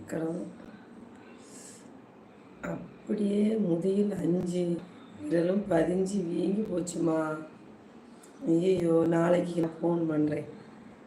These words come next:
மருமகன்ட்ட ஃபோனை கொடு, நான் கேட்குறேன்.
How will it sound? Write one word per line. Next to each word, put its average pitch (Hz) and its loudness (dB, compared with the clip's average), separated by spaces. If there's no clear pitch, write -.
மருமகன்ட்ட 170 4
ஃபோனை 175 4
கொடு, 147 -2
நான் 160 2
கேட்குறேன். 175 2